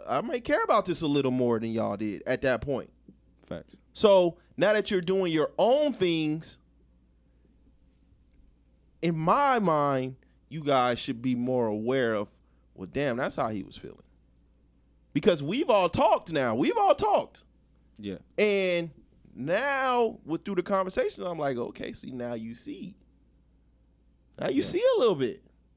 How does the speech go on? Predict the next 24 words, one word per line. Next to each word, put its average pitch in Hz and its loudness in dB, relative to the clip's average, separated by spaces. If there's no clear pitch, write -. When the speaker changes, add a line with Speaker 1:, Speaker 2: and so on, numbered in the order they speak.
Speaker 2:
Yeah. 98 -10
Speaker 1:
It's 82 -14
a 156 2
little 233 4
different 294 4
when 208 4
you, 202 -2
it's 208 0
a 240 0
little 262 -4
different 285 0
when 208 0
you, 196 -2
when 160 -10
you 160 -8
in 151 -4
this, 131 -8
the 139 0
A 262 -4
seat. 240 -10
Speaker 2:
Agree. 98 -14
Speaker 1:
So, 165 4
my 208 4
expectations 202 -4